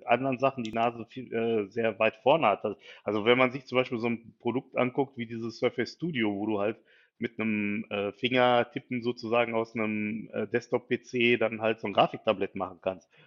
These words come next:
Oder auch solche Sachen wie HoloLens oder so. Das wären eigentlich Sachen, die ich eher von Apple als von Microsoft erwartet hätte.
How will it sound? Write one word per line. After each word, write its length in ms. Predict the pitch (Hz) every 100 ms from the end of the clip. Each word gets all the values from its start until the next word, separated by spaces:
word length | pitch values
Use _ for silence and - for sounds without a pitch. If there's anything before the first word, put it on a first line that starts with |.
| _
Oder 240 | 101 104 113
auch 180 | 117
solche 240 | 113 110 107
Sachen 300 | 113 117 101
wie 80 | 98
HoloLens 520 | 139 135 98 98 -
oder 180 | 98 95
so. 120 | 98
Das 160 | 95 -
wären 160 | 104 117
eigentlich 320 | 110 117 110
Sachen, 260 | 113 120
die 80 | 117
ich 140 | 110 -
eher 180 | 110
von 300 | 117 117 107 -
Apple 260 | 123 120
als 140 | 113 -
von 100 | 113
Microsoft 440 | 143 95 92 -
erwartet 340 | 90 92 - -
hätte. 300 | - -